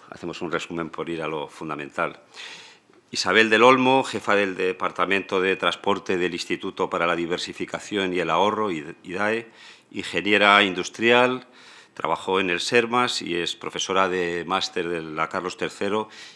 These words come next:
y de la Escuela de Organización Industrial.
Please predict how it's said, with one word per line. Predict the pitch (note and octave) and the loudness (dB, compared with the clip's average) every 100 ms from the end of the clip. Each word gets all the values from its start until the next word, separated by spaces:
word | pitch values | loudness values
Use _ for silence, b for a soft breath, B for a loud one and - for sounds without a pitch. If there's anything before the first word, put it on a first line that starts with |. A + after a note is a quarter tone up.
| _ | _
y | F2 | -6
de | F2 | -4
la | E2 | -4
Escuela | - F#2+ F2+ F2 | -6 -4 -2 -2
de | E2+ | -4
Organización | E2+ E2 D#2+ E2 - F#2+ F2+ E2+ D#2 - | -6 -8 -10 -12 -8 -6 -6 -8 -12 -12
Industrial. | D#2 D#2+ - D#2+ D2+ C#2+ | -10 -10 -10 -4 -4 -6